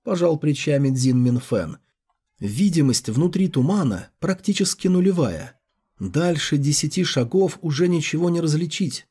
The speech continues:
духовное зрение ограничено сотней метров, не больше. Даже если практик идет по прямой, то в конечном итоге возвращается к той же точке, откуда начинал путь. Пока никто не сумел прорваться сквозь этот туман,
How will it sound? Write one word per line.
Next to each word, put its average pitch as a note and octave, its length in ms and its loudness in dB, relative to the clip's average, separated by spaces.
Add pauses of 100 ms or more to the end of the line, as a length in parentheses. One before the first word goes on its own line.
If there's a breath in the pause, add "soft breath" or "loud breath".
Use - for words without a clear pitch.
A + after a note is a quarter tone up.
духовное C#3+ 580 2
зрение C3 560 2
ограничено D#3 680 0
сотней F3 480 0
метров, F3 460 0
не C#3+ 120 4
больше. D#3+ 580 -2 (260)
Даже C3+ 380 0
если D3 280 0
практик C#3+ 540 -2
идет D3 300 0
по B2+ 80 -2
прямой, C3+ 460 0 (180 soft breath)
то E3 100 2
в D3+ 80 -4
конечном C3 540 0
итоге B2+ 480 0 (160 soft breath)
возвращается E3 840 -2
к - 80 -12
той F#3 240 2
же F3 120 0
точке, D#3 600 -2 (160 soft breath)
откуда D#3+ 420 -2
начинал F3 460 0
путь. - 380 -4 (500)
Пока F3+ 380 -4
никто F3 340 0
не F3 100 2
сумел E3 400 0
прорваться D#3+ 600 0
сквозь E3+ 360 -2
этот F3 240 -2
туман, F#3 420 2